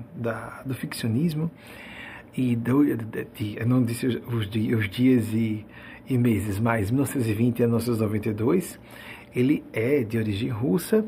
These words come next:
mas se naturalizou americano e desencarnou aqui em Nova York. Pois não, próximo. Mahatma Gandhi, com frequência citamos, né, de mil seiscentos e sessenta e nove, mil oitocentos e sessenta e nove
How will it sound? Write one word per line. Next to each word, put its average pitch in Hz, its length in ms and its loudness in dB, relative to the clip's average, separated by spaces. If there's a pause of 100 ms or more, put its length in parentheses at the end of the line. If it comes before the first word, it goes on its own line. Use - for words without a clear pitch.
(200)
mas 120 380 2
se 117 400 -2
naturalizou 120 800 -2 (380)
americano 127 880 0 (120)
e 117 280 -2
desencarnou 113 540 -2
aqui 113 180 -8
em - 20 -4
Nova 117 220 -6
York. - 320 -10 (200)
Pois 131 200 -2
não, - 120 -12
próximo. - 440 -10 (1160)
Mahatma 139 380 0
Gandhi, 170 640 2 (100)
com 160 100 -4
frequência 127 460 -2
citamos, 147 420 0
né, 131 140 4
de 127 100 0
mil 135 120 0
seiscentos 127 340 -4
e - 40 -14
sessenta 120 200 -8
e 120 60 -2
nove, 131 360 -2
mil 131 120 0
oitocentos 143 380 -2
e - 40 -10
sessenta 120 340 -4
e 117 40 -2
nove 117 400 0